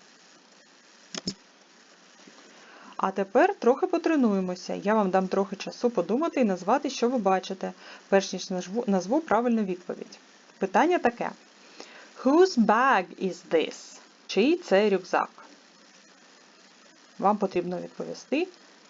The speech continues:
«Він мій». It's mine.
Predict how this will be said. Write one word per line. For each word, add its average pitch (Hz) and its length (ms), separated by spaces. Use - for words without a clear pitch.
«Він 285 320
мій». 226 300
It's 349 440
mine. 180 640